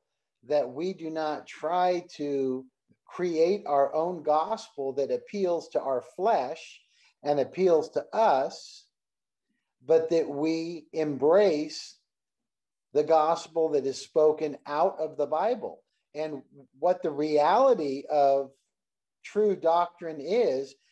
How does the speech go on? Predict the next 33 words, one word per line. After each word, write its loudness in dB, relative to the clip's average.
as 2
the -2
Bible 2
communicates -6
it. -16
But 2
in 0
order 2
for 0
us 0
to -2
understand -6
that, -6
that -2
means -12
we -8
have -2
to -4
read -6
it. -12
And -4
so, 2
um, -4
that 2
is, 0
I 2
think, -8
a -2
challenge -6
in -12
the -12
church -4
today 0